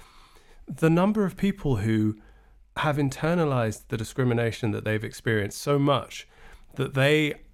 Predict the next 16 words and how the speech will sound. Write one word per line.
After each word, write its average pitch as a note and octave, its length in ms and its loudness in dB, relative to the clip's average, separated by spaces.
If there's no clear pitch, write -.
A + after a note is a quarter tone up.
actually C3+ 400 0
take - 480 -4
these A2 240 0
things G#2 320 0
that - 120 -12
are G#2 40 -6
said A#2+ 260 -4
to A#2 100 -10
them F#2 380 -6
and G#2+ 160 -2
they G#2+ 140 -2
go, G#2 320 -2
and, A2 240 -2
and A2+ 100 0
it A2+ 100 -4
fuels C3+ 840 -2